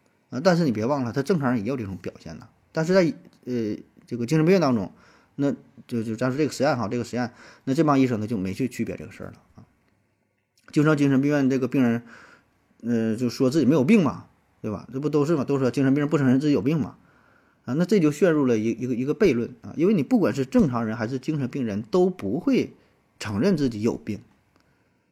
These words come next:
但是在这次实验当中就发现嘛，这个精神病院的这个医生不会对这个事儿加以分辨了。啊，因为没有意义。他觉得你既然你已经是精神病，那么当你再说自己没有病的时候，你否认自己有病嘛，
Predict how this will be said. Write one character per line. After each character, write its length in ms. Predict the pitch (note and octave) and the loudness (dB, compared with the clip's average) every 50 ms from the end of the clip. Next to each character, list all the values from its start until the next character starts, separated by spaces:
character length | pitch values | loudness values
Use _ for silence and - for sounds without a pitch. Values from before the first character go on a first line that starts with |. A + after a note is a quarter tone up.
| _ _ _ | _ _ _
但 140 | - G#3 | 2 2
是 300 | G3+ G3+ A3+ G#3+ F#3 - - _ | 4 4 2 0 -2 -6 -8 _
在 360 | - G3+ F#3+ F3 D#3+ - - - _ _ _ | 2 4 4 4 2 -2 -8 -12 _ _ _
这 120 | - G#3 F3+ | 2 2 4
次 120 | E3 F3 | 4 2
实 120 | D#3+ - | 2 2
验 80 | C#3 D3+ | 2 2
当 140 | D3+ D3+ C#3+ | 4 2 2
中 100 | B2+ B2+ | 2 2
就 60 | C3 | 0
发 240 | C3 - D#3 D3+ D3 | 0 0 0 0 0
现 140 | D3 D#3+ - | 0 0 0
嘛， 180 | B2 G2+ E2+ | -2 -2 -4
这 220 | E2 - E3 D#3 C#3 | -4 -4 -4 -2 -2
个 260 | C3+ A#2+ A2 G#2+ G#2 | 0 -2 -2 -2 -4
精 160 | - - C#3+ | -4 -4 -4
神 80 | C#3 C3+ | -2 -2
病 100 | C#3+ D#3+ | -2 -2
院 80 | D#3+ | 0
的 80 | C#3 B2 A#2+ | -2 -2 0
这 40 | |
个 60 | B2 A#2+ | 0 0
医 100 | B2+ C3 | -2 -2
生 140 | B2 A#2 | -2 -4
不 220 | G#2 - - F#2+ A2+ | -6 -6 -8 -8 -4
会 160 | - A#3+ F#3+ | -2 -2 0
对 120 | B2+ C3 | 0 0
这 140 | C3+ F3+ F#3+ | 0 0 -2
个 80 | E3 B2+ | -2 -2
事 120 | - F3+ | -2 -4
儿 40 | C3+ | -4
加 220 | A2 - D3 D#3 | -4 -4 -4 -2
以 160 | D3 A#2 - - - _ | -2 -4 -6 -10 -14 _
分 220 | - - G#2+ G#2+ | -10 -10 -8 -6
辨 160 | A#2+ D3+ D3+ | -4 -6 -6
了。 160 | B2 - - - - _ _ _ _ _ _ _ _ _ _ _ _ _ _ - A2 | -6 -8 -12 -18 -20 _ _ _ _ _ _ _ _ _ _ _ _ _ _ -10 -6
啊， 60 | A2+ | -2
因 80 | - | 0
为 40 | F#3 | 2
没 120 | G#3+ G#3+ A3+ | 4 4 4
有 120 | G#3 D3+ | 4 4
意 120 | F#3 A3 | 2 2
义。 100 | G3 C3+ | 2 2
他 140 | B2+ D#3+ F#3+ | 2 2 2
觉 100 | D#3+ D3 | 2 2
得 140 | D3+ E3+ D#3+ | 0 0 0
你 100 | C#3+ A#2+ | -2 -2
既 100 | A#2+ D#3+ | 0 0
然 160 | D3+ D#3+ D#3 | 0 0 0
你 60 | B2+ | -2
已 80 | A2+ G2 | -2 -2
经 180 | G#2 A#2 B2+ C3 | -2 -4 -4 -4
是 120 | C#3 E3 | -4 -4
精 160 | D#3+ C#3 C3 | -4 -4 -4
神 100 | A#2+ G#2 | -4 -4
病， 160 | G2 A#2 G#2 - - | -6 -8 -8 -6 -4
那 100 | D3+ E3+ | -2 0
么 160 | D#3 C3 A#2 | 0 0 -2
当 320 | - - D3+ D3 C#3+ D3+ | -2 -2 -4 -2 -2 -2
你 100 | C#3 F#2+ | -4 -4
再 200 | D#2+ - F3+ D3+ | -2 -2 -2 -2
说 160 | B2+ - A#2+ | -2 -4 -6
自 100 | A#2 D3+ | -6 -6
己 140 | C#3 B2+ F2+ - | -6 -6 -6 -6
没 80 | - | -4
有 140 | G#3 D#3 A#2+ | -4 -4 -2
病 160 | A#2 C3+ B2+ | -2 -2 -2
的 80 | A2 F#2+ | -2 -4
时 120 | - - | -6 -10
候， 200 | F#2+ G2+ G#2+ - _ _ _ _ _ | -12 -12 -14 -16 _ _ _ _ _
你 140 | - A#2+ B2+ | -8 -8 -8
否 160 | B2 - G#2 | -4 -2 -2
认 120 | A2 B2 C3 | 0 0 0
自 120 | C#3 C3+ | -2 -2
己 60 | B2+ | -2
有 60 | B2+ - | -4 -4
病 200 | - C3+ C3 A#2+ | -4 -4 -4 -4
嘛， 160 | A2 F#2 | -4 -6